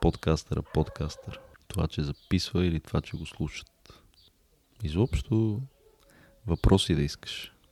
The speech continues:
И така. Be good.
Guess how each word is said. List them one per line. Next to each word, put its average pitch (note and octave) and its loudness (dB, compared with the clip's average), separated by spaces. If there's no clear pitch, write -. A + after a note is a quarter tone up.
И D#2+ 0
така. F#2 0
Be D#2+ 6
good. - 6